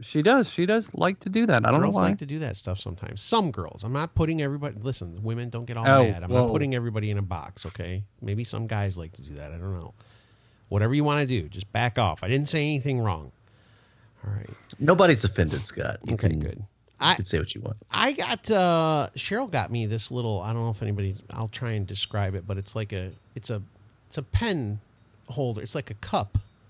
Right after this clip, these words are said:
Speaker 2: but it's a micro-,
Speaker 1: Yeah.
Speaker 2: like an old microphone. It was kinda cool. And then, uh, we just, I told everybody to go really super, don't give us, a, don't,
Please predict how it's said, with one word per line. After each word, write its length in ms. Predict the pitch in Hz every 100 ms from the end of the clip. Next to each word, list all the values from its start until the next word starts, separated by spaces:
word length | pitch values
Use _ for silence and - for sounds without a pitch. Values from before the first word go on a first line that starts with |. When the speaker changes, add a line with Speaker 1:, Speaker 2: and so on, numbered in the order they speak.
| _
Speaker 2:
but 120 | 131
it's 140 | 127
a 60 | 131
micro-, 300 | 120 139 214
Speaker 1:
Yeah. 60 | 240
Speaker 2:
like 160 | 127 127
an 60 | 117
old 240 | 123 110
microphone. 640 | 110 113 117 101 87 80
It 340 | 80 - - -
was 120 | 123
kinda 240 | - 104 82
cool. 380 | - 78 80 104 - _ _ - - - - _
And 160 | 120 117
then, 240 | 110 113 110
uh, 340 | 104 101 101 101 _ _ _
we 140 | 180 240
just, 300 | 349 - - -
I 140 | 185
told 320 | - 262 262
everybody 480 | - 160 175 165 160
to 120 | 123 135
go 300 | 127 127 123
really 440 | 104 120 123 139
super, 600 | 131 - 123 117 127 120 110 101
don't 320 | - 120 135 - -
give 200 | 107 113
us, 300 | 110 107 - -
a, 160 | 110 110 - 113
don't, 260 | 131 151